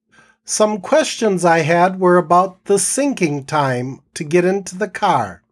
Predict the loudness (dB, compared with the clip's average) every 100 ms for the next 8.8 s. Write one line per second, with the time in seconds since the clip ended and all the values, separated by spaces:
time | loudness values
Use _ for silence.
0 | _ _ _ _ 0 2 2 0 _ _
1 | _ _ _ -6 -6 -2 -4 -4 2 2
2 | 2 -2 -14 -16 -18 _ _ _ _ _
3 | -8 0 0 2 -2 -2 -4 -2 -2 -2
4 | -6 -20 _ _ _ _ _ 2 2 4
5 | 2 2 -2 -2 0 0 -2 _ -8 -2
6 | 0 0 -2 -4 2 4 2 0 0 2
7 | 2 0 -2 -4 -2 0 0 -2 -2 0
8 | 0 0 2 2 0 -4 -6 -10